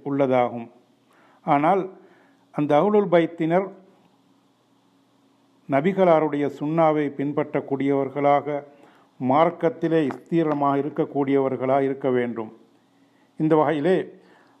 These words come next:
அப்பாஸ் ரதியல்லாஹு அன்ஹு அவர்களும் அவர்களுடைய குடும்பத்தினரும், அலி ரதியல்லாஹு அன்ஹு அவர்களும் அவர்களுடைய குடும்பத்தினரையும் போன்று மார்க்கத்திலே நிலையா இருக்கக்கூடியவர்களை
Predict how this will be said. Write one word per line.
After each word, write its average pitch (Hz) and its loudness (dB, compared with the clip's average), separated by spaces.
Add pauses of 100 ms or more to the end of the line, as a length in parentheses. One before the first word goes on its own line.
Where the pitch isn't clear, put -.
அப்பாஸ் 139 2
ரதியல்லாஹு 147 2
அன்ஹு 139 -4
அவர்களும் 143 -2
அவர்களுடைய 135 0
குடும்பத்தினரும், 143 -4 (380)
அலி 151 4
ரதியல்லாஹு 151 2
அன்ஹு 143 0
அவர்களும் 143 -2
அவர்களுடைய 147 0
குடும்பத்தினரையும் 139 -2
போன்று 147 0 (540)
மார்க்கத்திலே 185 2 (840)
நிலையா 190 4
இருக்கக்கூடியவர்களை 156 0